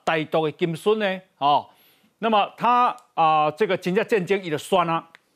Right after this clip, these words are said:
那这样的消息到底哪里来？哦，真实性如何？伊阁讲，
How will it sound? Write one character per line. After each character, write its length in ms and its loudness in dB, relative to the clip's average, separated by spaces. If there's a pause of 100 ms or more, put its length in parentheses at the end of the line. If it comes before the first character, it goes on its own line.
(540)
那 140 0
这 120 -2
样 140 4
的 80 2
消 220 2
息 160 -4
到 160 2
底 160 -2
哪 180 0
里 140 0
来？ 360 2 (340)
哦， 300 2 (240)
真 280 2
实 200 -2
性 280 -2
如 180 2
何？ 320 -2 (480)
伊 100 -4
阁 160 2
讲， 360 0